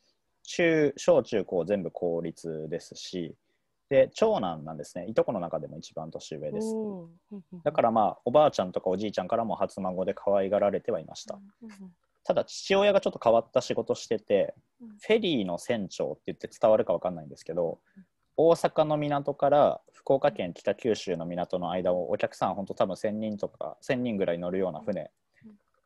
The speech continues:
Speaker 1: を往復して、
Speaker 2: うん。
Speaker 1: あの、運んでるようなフェリーの船長だっ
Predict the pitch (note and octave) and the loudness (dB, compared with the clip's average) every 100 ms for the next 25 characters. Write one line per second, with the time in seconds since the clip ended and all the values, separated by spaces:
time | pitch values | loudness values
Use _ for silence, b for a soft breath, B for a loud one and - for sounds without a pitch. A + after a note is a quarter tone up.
0 | _ - D3+ A2+ A2+ - A2+ - - G#2+ | _ 0 2 4 2 -2 -6 -4 4 6
1 | G2 - G2 F2+ F2+ - G#2 F#2+ F#2 E2+ | 6 2 -4 -6 -8 -4 -2 -2 -4 -4
2 | D#2+ A#2+ G2+ D2 C2+ - F2 - C2+ G1+ | -2 -2 -2 -6 -10 -10 -10 -12 -14 -14